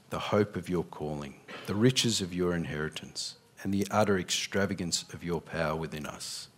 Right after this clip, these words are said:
And I ask that experiencing the power of your Holy Spirit would not be a rare or sporadic phenomenon, but would become routine, a daily reality in our lives, regardless of our circumstances.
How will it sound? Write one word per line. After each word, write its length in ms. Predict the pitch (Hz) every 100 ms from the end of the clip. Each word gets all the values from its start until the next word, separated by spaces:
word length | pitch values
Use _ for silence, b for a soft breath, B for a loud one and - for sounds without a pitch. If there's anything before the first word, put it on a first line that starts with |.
| _ - B B B B B B B B _ _ _ _ _ -
And 100 | 92
I 240 | 95 104
ask 180 | 104 -
that 100 | 98
experiencing 680 | 87 - - 117 123 117 107
the 60 | 95
power 300 | - 107 110
of 100 | 101
your 140 | 101
Holy 280 | 90 101 92
Spirit 380 | - - 82 82
would 180 | 90 90
not 240 | 104 -
be 120 | 98
a 80 | 90
rare 520 | 82 92 98 98 95 -
or 160 | 82
sporadic 640 | - - 82 82 87 90 -
phenomenon, 600 | 82 73 69 67 69 69 - _ B B B -
but 120 | 87
would 240 | 90 95 92
become 420 | 82 - 90 87
routine, 720 | 90 107 104 - 90 87 85 - - - - - -
a 80 | 95
daily 440 | - 98 98 95
reality 600 | 90 85 80 78 82 82
in 100 | 78
our 160 | 80 78
lives, 520 | 71 69 69 - - B B B B -
regardless 640 | 98 - 87 78 90 -
of 100 | -
our 140 | 90
circumstances. 1120 | - 85 82 - - - 82 73 - - -